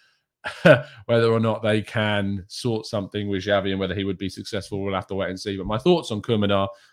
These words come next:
it took long enough for them to sack. Let's, uh, go to King, who says, "Tom, how would you install Saliba in the squad, uh,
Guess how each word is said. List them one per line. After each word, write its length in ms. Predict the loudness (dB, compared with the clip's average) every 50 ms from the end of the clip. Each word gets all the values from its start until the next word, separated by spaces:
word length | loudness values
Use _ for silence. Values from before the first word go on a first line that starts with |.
| _ -8
it 140 | -8 -8 -2
took 180 | 0 0 0 2
long 200 | 2 2 2 2
enough 320 | 0 -2 -4 -4 -10 _ _ _ _ _
for 100 | -10 -4
them 140 | -4 -4 -4
to 100 | -4 -8
sack. 240 | -10 -10 -10 -10 -12 _ _ _ _ _ _ _ _ _ _ _ _ _ _ _ _ _ _ _ _ _ _ _ _ _ 4
Let's, 480 | 6 6 6 6 2 -8 -8 -6 0 4
uh, 540 | 8 8 10 10 10 8 8 6 2 2 2
go 320 | 2 4 4 6 4 4
to 580 | 2 -2 -8 -12 -4 0 2 2 4 2 2 -2
King, 320 | -2 0 0 2 2 2 2
who 180 | 0 0 -2
says, 420 | -2 0 2 2 2 2 0 0 4
"Tom, 200 | 4 4 4 2
how 300 | 0 2 2 4 4 4
would 160 | 2 0 0
you 180 | 0 0 0
install 500 | 0 -2 -4 -6 -6 -4 0 0 0 0
Saliba 520 | -2 -2 -4 -2 0 0 2 2 2 0 0
in 120 | -2 -4
the 80 | -4 -6
squad, 800 | -6 -10 -12 -12 -8 -2 0 4 4 4 4 4 2 0 -2 -6 -10 -16 -14 -10
uh, 240 | -8 -6 -6 -6